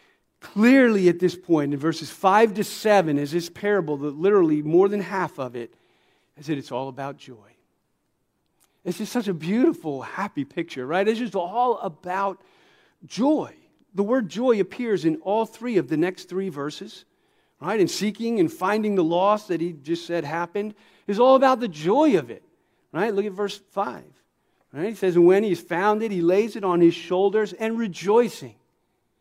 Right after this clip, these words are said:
he heads for home." In verse six, "And when he comes home, he calls together all of his friends and neighbors, saying to them, 'Rejoice with me.'" And then in verse seven,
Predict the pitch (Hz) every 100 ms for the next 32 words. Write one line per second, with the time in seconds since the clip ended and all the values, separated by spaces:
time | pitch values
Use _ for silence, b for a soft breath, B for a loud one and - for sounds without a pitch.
0 | _ _ _ _ _ 170 170 214 180 -
1 | 202 196 220 170 120 139 170 180 - 196
2 | 220 233 170 175 196 190 214 208 - 196
3 | 220 202 - 202 214 196 190 220 214 220
4 | 214 214 - 220 208 208 214 247 208 -
5 | 220 226 240 240 247 202 262 262 247 302
6 | 311 185 139 - _ _ _ _ _ _
7 | _ _ _ _ _ _ _ _ _ _
8 | _ _ 151 196 208 202 214 - 240 254
9 | 233 208 208